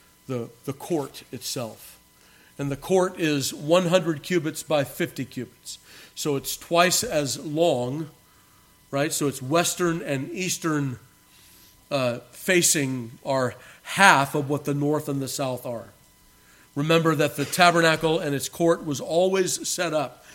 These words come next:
that it opened toward the sun rising, toward the east. And so we have a hundred cubits by fifty cubits, um, roughly a hundred fifty or a hundred sixty, maybe a hundred sixty-five feet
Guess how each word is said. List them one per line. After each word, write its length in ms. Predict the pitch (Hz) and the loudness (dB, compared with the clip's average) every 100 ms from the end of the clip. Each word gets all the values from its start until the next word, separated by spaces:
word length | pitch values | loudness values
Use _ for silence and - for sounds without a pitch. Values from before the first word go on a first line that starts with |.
| - - | -20 -2
that 120 | 151 | -2
it 120 | 143 165 | -2 0
opened 560 | 180 185 170 151 - | 0 2 0 -2 -8
toward 460 | - 151 151 175 143 | -8 -2 2 2 0
the 100 | 151 | -2
sun 240 | - 143 | 0 0
rising, 360 | 135 113 - - _ _ _ _ _ - | -2 -6 -12 -18 _ _ _ _ _ -8
toward 380 | 143 151 156 | -4 0 0
the 100 | 139 | -2
east. 520 | 151 135 - - - - _ _ _ _ _ _ _ _ _ _ _ _ _ _ - _ _ _ - | -6 -8 -10 -16 -16 -20 _ _ _ _ _ _ _ _ _ _ _ _ _ _ -20 _ _ _ -8
And 380 | 139 139 139 - | -4 -2 -4 -4
so 160 | - 156 | -2 0
we 160 | 151 | 2
have 180 | 143 139 | 2 2
a 60 | 127 | 4
hundred 360 | 185 190 156 | 4 2 -4
cubits 500 | - 190 170 180 - | 0 0 0 -2 -4
by 340 | 175 147 143 139 | -2 0 2 0
fifty 420 | - 190 190 175 | -2 -4 -4 -4
cubits, 560 | - 170 170 - - - _ - - - - - _ | -2 -2 -4 -8 -14 -14 _ -20 -20 -20 -20 -20 _
um, 380 | 170 143 131 120 - - | 0 0 0 -6 -12 -2
roughly 380 | 160 196 190 170 | 4 4 4 2
a 60 | 143 | 4
hundred 320 | 180 196 165 | 2 2 0
fifty 420 | - 196 196 196 | 0 0 0 0
or 160 | 202 151 | 2 2
a 60 | |
hundred 260 | 151 185 147 | 2 0 -2
sixty, 560 | - 185 180 190 175 165 _ _ _ - | -2 -4 -4 -6 -6 -8 _ _ _ -6
maybe 280 | 175 180 185 | -2 -2 -2
a 40 | |
hundred 260 | 156 175 156 | -2 0 -2
sixty-five 640 | 180 175 170 - 165 160 | -4 -4 -6 -2 -2 -2
feet 320 | 160 170 170 | -4 -4 -4